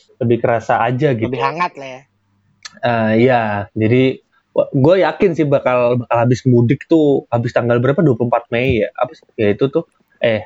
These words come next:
Speaker 1: setelah itu, eh, bakal, bakal orang bakal mudik juga, tapi kan beda ya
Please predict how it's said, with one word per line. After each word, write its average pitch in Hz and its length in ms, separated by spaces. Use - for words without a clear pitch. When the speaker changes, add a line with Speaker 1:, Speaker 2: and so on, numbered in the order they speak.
Speaker 1:
setelah 120 320
itu, 151 360
eh, 113 840
bakal, 117 360
bakal 113 320
orang 135 280
bakal 117 200
mudik 117 320
juga, 127 240
tapi 131 280
kan 165 360
beda 127 260
ya 110 200